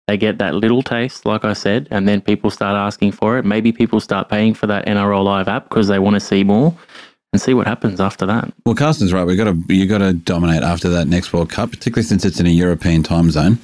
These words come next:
Speaker 2: If you've got this many people watching the last one, then surely there's gonna be that many Germans in the next one. And so, yeah,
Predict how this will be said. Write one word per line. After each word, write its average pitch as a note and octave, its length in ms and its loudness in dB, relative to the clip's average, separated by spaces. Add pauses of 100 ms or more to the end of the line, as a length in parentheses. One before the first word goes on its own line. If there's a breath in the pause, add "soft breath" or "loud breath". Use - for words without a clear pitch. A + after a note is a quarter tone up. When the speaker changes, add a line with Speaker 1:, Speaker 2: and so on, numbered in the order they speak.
(280 loud breath)
Speaker 2:
If - 80 -6
you've C3+ 80 4
got C3+ 100 2
this A#2+ 140 -4
many F#2+ 160 4
people E2 280 -2
watching E2 260 2
the D#2+ 80 4
last E2 260 0
one, D#2 120 2
then D#2+ 80 4
surely F2+ 240 0
there's E2+ 180 0
gonna E2 220 0
be E2 60 2
that E2+ 140 0
many E2 200 4
Germans D#2+ 400 2
in D#2+ 80 2
the D#2 40 4
next F2+ 220 0
one. D#2 140 2
And D#2+ 120 2
so, D#2+ 260 0 (840 soft breath)
yeah, D#2 140 0